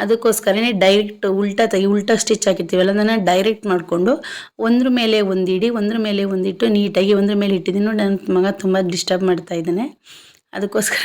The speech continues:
<laughs> ವಿಡಿಯೋ ಸ್ವಲ್ಪ ಪ್ರಾಬ್ಲಮ್ ಆಗಿದೆ. ಒಂದ್ರ ಮೇಲೆ ಒಂದು ನೀಟಾಗಿ ಇಟ್ಕೊಳ್ಳಿ,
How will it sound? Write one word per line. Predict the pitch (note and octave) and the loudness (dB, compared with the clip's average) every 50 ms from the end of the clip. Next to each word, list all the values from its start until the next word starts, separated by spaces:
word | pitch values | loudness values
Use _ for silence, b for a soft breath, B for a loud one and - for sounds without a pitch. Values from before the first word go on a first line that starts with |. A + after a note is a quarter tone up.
| G#3 G#3+ G3 | 2 4 4
<laughs> | G#3 | 4
ವಿಡಿಯೋ | G3+ G3 G3+ G3 G3 | 4 4 2 2 2
ಸ್ವಲ್ಪ | G3+ F#3 F#3 - F#3 F#3 - | 0 0 0 0 0 0 0
ಪ್ರಾಬ್ಲಮ್ | G3+ F3 - F#3 F3+ F3+ F3 F3 | -2 -2 0 0 2 4 4 4
ಆಗಿದೆ. | E3+ E3 E3 E3 G#3+ C#4 D4 b b b b b b b _ _ _ _ _ _ _ _ _ _ _ _ _ _ _ _ _ _ - - - D3+ - G2+ - - - - - A3 | 4 2 0 0 -2 -4 -8 b b b b b b b _ _ _ _ _ _ _ _ _ _ _ _ _ _ _ _ _ _ -6 -2 -2 -2 -2 -2 -6 -10 -12 -8 -2 0
ಒಂದ್ರ | G#3+ A3 G#3+ A3 G#3+ | 0 0 0 0 -2
ಮೇಲೆ | G#3+ G#3 G3+ G3+ | -2 -2 -2 -2
ಒಂದು | G3+ G3+ G3+ G3 | -2 0 0 0
ನೀಟಾಗಿ | G3 G#3 G#3 G#3 G#3 G#3 F3+ F#3 | 0 0 0 0 0 -2 -2 -4
ಇಟ್ಕೊಳ್ಳಿ, | E3 - - - F#3 F#3+ | -8 -6 -4 -2 0 0